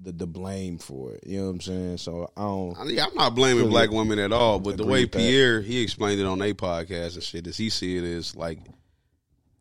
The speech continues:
Speaker 2: as, what I was gonna say, as simple as, like, teaching a, a young boy to do certain shit, like, he's saying, like,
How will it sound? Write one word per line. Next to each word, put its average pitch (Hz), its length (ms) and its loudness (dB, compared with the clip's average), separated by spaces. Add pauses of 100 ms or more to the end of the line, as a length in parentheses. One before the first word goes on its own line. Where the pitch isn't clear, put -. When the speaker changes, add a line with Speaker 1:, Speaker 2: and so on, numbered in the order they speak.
(360)
Speaker 2:
as, - 540 -2 (720)
what 95 180 -4
I 95 80 2
was 87 120 -4
gonna 87 180 -8
say, 85 320 -6 (200)
as 90 120 -8
simple 104 400 0
as, 92 160 -4
like, 92 300 -2 (160)
teaching 101 400 -4
a, 85 240 -6
a 85 100 -8
young 92 280 -2
boy 92 380 0
to 82 100 -8
do 92 300 -4
certain 87 400 -6
shit, 87 320 -6
like, 80 320 -10 (2000)
he's 110 200 -2
saying, 95 300 0
like, 90 280 -2